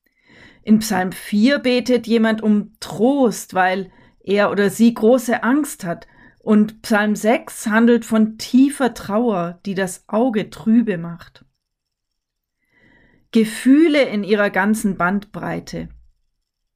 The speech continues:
Oft stehen sie in den Psalmen nah beieinander.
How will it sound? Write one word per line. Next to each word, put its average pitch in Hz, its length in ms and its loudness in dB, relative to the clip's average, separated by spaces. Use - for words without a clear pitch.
Oft 330 360 -2
stehen 214 400 4
sie 233 160 2
in 190 160 -4
den 190 220 -6
Psalmen 220 560 0
nah 240 240 2
beieinander. 180 840 -2